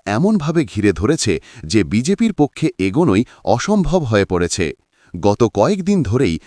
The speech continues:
দেশ জুড়ে এসআই ইস্যু, ভোট চুরি, ইলেকশন কমিশনকে ঘিরে প্রশ্ন, বিরোধীদের প্রতিবাদ,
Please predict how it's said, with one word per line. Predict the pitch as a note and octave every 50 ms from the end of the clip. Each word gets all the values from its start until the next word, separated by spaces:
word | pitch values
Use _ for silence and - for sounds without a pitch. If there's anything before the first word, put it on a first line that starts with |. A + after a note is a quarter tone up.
| - -
দেশ | D#2 D2 F2+ G#2+ C3+ B2+ G#2+ F2+
জুড়ে | F2 A2 A2+ A2 A2 G#2+ - -
এসআই | G2 A2+ C3 - - A#2+ A2 G#2 G2
ইস্যু, | - G2+ G2+ - - G2+ F2 E2 - - _ _
ভোট | D2 C#2+ - B2 D#3 F#2+ - -
চুরি, | - - A#2 A2 G#2+ G#2+ G2 F2 - - _ _
ইলেকশন | - B2 D#3+ G#3 - - - G#3+ G3+
কমিশনকে | F3 - A#2 A#2+ B2+ A#2 - C#3 C3 B2 A#2+ A#2
ঘিরে | F2 - G#2+ G#2 G#2
প্রশ্ন, | G2 - E2+ G2+ G#2+ - - G#2+ G2 F#2+ F#2 - - -
বিরোধীদের | - E2+ G2+ B2+ E3 A3 G#3+ - F#3+ G3+ D#3+ F3+ C3
প্রতিবাদ, | - - G#2+ B2 - F#3+ D#3 G#2 C#2 C#2 E2+